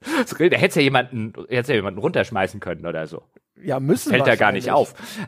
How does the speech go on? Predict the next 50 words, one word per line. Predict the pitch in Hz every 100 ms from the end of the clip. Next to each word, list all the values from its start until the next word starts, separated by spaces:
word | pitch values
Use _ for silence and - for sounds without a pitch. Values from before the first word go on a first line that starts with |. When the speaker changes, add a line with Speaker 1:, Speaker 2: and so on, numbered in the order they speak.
| -
Speaker 1:
Ähm, | 135 117 104 101
Speaker 2:
Das | 131 -
wär | 147
ja | 151
in | 147
dem | 131 143 143
Spielkontext | - 151 139 156 202 196 214
wär | 220
das | 208
ja | 233
schon | 233 240
wieder | 240
passend | 254 254 - -
gewesen, | 165 147 135 139
ne? | 147 214
Speaker 1:
Ja, | 151 170
wa-, | 175 165 156
wa-, | 151 151 - -
aber | 151 139
d-, | 139 -
d-, | - 131
wie | 170
kann | 165 180
man | 233
denn | 175 160
dieses, | 156 156 156
ich | 139 -
kenn | 196
ja | 233
dieses | 151 123
Spielprinzip, | - 165 220 - 180 - 175
es | -
gibt | 135
ja | 123
auch | 87
dieses | 110 95 87 78
Werwolf, | 85 131 123 120 127
heißt | 110 117 117
das | 113 -
dann, | 107 107
glaub | 95 110
ich, | 110
also | 98
das | 101
kann | 113 123
man | 117
ja | 92
auch | 113
einfach, | 101 107 - 104
Speaker 2:
Mhm. | 160